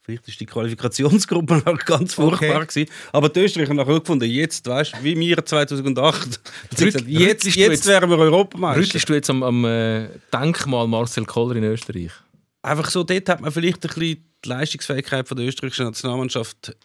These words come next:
Speaker 1: eigentlich nur aufgrund von dieser, von dieser Quali gegen sehr bescheidene Gegner. Ich glaube, Schweden ist dort noch in der Gruppe gewesen, die
Speaker 2: Mhm.
Speaker 1: Ukraine ist, glaube ich, noch gewesen, bin nicht ganz sicher.
Speaker 2: Weiss nicht.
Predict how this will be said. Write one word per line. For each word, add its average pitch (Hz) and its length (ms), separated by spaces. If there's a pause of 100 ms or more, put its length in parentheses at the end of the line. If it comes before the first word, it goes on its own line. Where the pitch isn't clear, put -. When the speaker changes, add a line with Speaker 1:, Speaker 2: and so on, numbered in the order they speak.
(200)
Speaker 1:
eigentlich 147 260
nur 175 340
aufgrund 165 400
von 151 100
dieser, 151 220
von 143 320
dieser 131 260
Quali 139 420
gegen 135 240
sehr 143 260
bescheidene 135 540
Gegner. 135 320 (220)
Ich - 40
glaube, - 140
Schweden 143 300
ist 139 120
dort 139 140
noch 135 60
in 139 60
der 127 100
Gruppe 131 220
gewesen, 123 160
die 117 60
Speaker 2:
Mhm. 135 60
Speaker 1:
Ukraine 139 380
ist, 147 120
glaube 143 160
ich, 139 80
noch 139 60
gewesen, 143 240
bin 131 100
nicht 131 120
ganz 135 220
sicher. 135 300 (520)
Speaker 2:
Weiss 120 300
nicht. 117 120